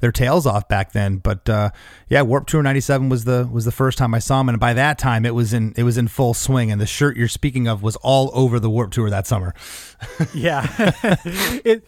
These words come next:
Speaker 2: it's interesting when you see a Pennywise crowd too, because you had the punk rockers, but you also had the sort of, like,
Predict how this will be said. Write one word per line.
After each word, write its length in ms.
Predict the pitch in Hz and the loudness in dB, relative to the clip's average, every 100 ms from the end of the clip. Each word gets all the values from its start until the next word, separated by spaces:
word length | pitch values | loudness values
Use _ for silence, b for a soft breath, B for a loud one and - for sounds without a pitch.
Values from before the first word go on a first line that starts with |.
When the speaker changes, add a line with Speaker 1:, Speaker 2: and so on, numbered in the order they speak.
| B B 175 151 | B B -14 0
Speaker 2:
it's 180 | 220 254 | 0 0
interesting 720 | 311 381 392 - 302 262 220 | -4 -2 -4 -2 -2 -2 -2
when 180 | 202 196 | -2 -2
you 480 | 190 196 190 180 - | -4 -2 -2 -4 -8
see 260 | 170 - 208 | -10 -4 -2
a 60 | |
Pennywise 760 | 165 214 196 160 143 143 143 - | -2 -2 -2 0 0 0 -4 -8
crowd 460 | - 190 165 143 | -2 0 0 -2
too, 220 | - 247 180 | -4 -4 -4
because 360 | 170 175 190 | -4 -4 -2
you 100 | 220 | 0
had 200 | 254 302 | 0 0
the 60 | 233 | -4
punk 320 | - 247 226 | -2 -4 0
rockers, 560 | 226 269 269 165 160 - 240 - | 2 2 0 -4 -4 -6 -16 2
but 160 | 285 - 285 | 2 4 4
you 60 | |
also 380 | 285 - - 262 - | 4 0 -2 0 2
had 200 | 240 208 | -2 0
the 140 | 220 | -4
sort 260 | - 254 226 | 0 0 0
of, 140 | 202 | 0
like, 360 | 208 180 165 | 2 2 0